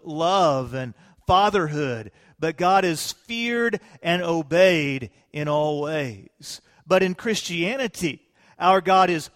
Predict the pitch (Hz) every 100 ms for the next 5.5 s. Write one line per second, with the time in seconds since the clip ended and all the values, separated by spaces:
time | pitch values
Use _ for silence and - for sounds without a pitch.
0 | _ - 240 262 269 262 262 214 214 196
1 | 185 208 190 196 185 202 156 127 95 _
2 | _ _ 214 214 190 185 - 240 214 180
3 | - - 247 247 226 _ - 220 220 214
4 | 202 165 196 190 170 - - 185 160 180
5 | 202 - 160 147